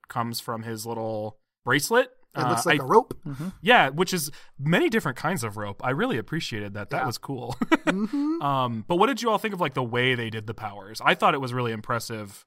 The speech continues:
Speaker 2: Yeah.
Speaker 1: how much they managed to accomplish in this show that was made,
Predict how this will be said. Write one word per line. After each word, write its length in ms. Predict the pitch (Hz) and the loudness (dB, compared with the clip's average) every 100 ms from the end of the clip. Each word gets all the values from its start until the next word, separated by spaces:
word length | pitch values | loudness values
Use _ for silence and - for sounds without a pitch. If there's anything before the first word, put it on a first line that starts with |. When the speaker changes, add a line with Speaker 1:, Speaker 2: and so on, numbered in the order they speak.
| _ | _
Speaker 2:
Yeah. 200 | - 120 117 _ | -14 -14 -14 _
Speaker 1:
how 100 | 139 | -2
much 200 | 135 - | -2 -2
they 80 | 131 | -2
managed 300 | 123 120 - | -2 -2 -4
to 80 | 120 | -8
accomplish 500 | 117 120 113 110 - | -2 -2 -2 -8 -6
in 120 | 113 | -8
this 120 | 110 | -8
show 540 | - 127 113 107 104 101 | -6 -2 -2 -2 -8 -10
that 120 | - 123 | -8 -8
was 160 | 107 | -8
made, 360 | 110 107 104 | -8 -8 -10